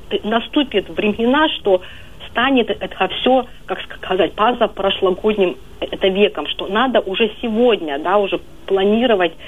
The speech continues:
свою модернизацию производства. По котельным у нас отдельно программа переподключения, да,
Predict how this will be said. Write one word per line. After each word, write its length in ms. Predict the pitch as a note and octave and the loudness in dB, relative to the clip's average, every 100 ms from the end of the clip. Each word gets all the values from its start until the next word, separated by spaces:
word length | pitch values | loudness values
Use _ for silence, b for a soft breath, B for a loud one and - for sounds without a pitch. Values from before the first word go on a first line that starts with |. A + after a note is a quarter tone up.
| B B - | B B -10
свою 240 | - F3+ G#3 | -2 0 2
модернизацию 1600 | F#3 F3 F3 F3 F3 E3+ F3+ - - - F#3+ F3 F#3 G3+ - F3 | 2 0 0 -2 -4 -6 -6 -8 -10 -6 2 2 4 0 2 0
производства. 960 | - F3 F3 E3+ - D#3 C#3+ - D3 - B B B B - - - | 0 0 2 2 0 -2 -2 -4 -6 -6 B B B B -20 -16 -2
По 120 | B3+ | 0
котельным 840 | B3+ C4 C4+ D4+ D#4 C#4+ A3+ E3 - | 2 0 0 2 4 4 4 2 0
у 80 | G3 | 0
нас 220 | A3 A#3 - | 0 -2 -4
отдельно 680 | F#3+ G3+ - G3 B3 B3+ G3 | -6 -6 -8 0 4 4 0
программа 540 | F#3 F#3 F#3 A3 A3 - | 0 0 2 2 0 -2
переподключения, 1300 | G#3+ G#3 F#3+ F3 - F#3+ F#3 - - D#3 D#3 D3 D#3+ | 0 0 -2 -6 -4 -2 0 2 2 2 0 -2 0
да, 240 | E3+ F#3+ | 2 0